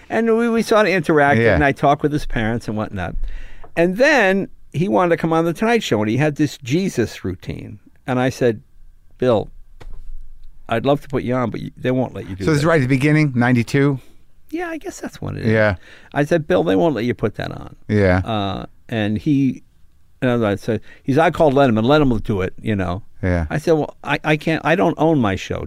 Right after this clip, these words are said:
Speaker 1: Dave owns his show.
Speaker 2: Yeah.
Speaker 1: Okay? I, I can't tell you they're not gonna cut it up." So he just started, "Uh, Jay Leno, fuck you, uh, the Doritos," and all. "All right, fine." And,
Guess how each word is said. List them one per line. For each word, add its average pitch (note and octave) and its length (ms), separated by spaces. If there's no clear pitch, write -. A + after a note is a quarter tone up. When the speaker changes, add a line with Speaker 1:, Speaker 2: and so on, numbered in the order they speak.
Speaker 1:
Dave D#3+ 260
owns B2 260
his F#2 160
show. - 320
Speaker 2:
Yeah. A#2 80
Speaker 1:
Okay? A2 240
I, C3 280
I C3 140
can't D#3+ 400
tell D#3+ 180
you B2+ 140
they're A#2 120
not B2 180
gonna A2 200
cut A2 240
it A2+ 80
up." - 160
So D#3 120
he G3+ 180
just G3+ 220
started, A#2+ 360
"Uh, D3+ 60
Jay E3+ 260
Leno, D#3 220
fuck D3+ 320
you, C#3+ 240
uh, D3 60
the C3 180
Doritos," A#2+ 560
and A#2+ 80
all. A2+ 60
"All G3+ 220
right, A#2+ 240
fine." F#2+ 340
And, G2+ 80